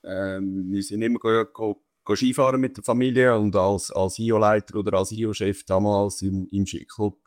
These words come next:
hat er uns natürlich immer mitgenommen. Wir sind jedes Wochenende go Skifahren. Äh, und so ist mir nie so viel wahrscheinlich in das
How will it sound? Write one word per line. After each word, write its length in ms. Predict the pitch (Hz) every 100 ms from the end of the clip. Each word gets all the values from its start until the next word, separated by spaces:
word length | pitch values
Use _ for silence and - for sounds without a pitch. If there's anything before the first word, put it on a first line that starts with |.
| -
hat 240 | - -
er 60 | 104
uns 200 | 107 -
natürlich 400 | 92 110 101 113
immer 180 | 107 104
mitgenommen. 520 | 139 147 143 131 123
Wir 40 |
sind 160 | 113 104
jedes 240 | 110 104
Wochenende 440 | 117 131 117 110 110
go 100 | -
Skifahren. 760 | 110 104 101 101 101 101 101 - _ - _ _ _ -
Äh, 520 | 90 90 92 92 92 -
und 280 | - 87 90
so 600 | 90 95 104 113 107 - -
ist 200 | 98 110
mir 180 | 104 101 - _ _ _ -
nie 180 | 107
so 160 | 120 110
viel 280 | 127 143 147
wahrscheinlich 540 | 135 143 123 113 113
in 100 | 110
das 520 | 117 113 113 - -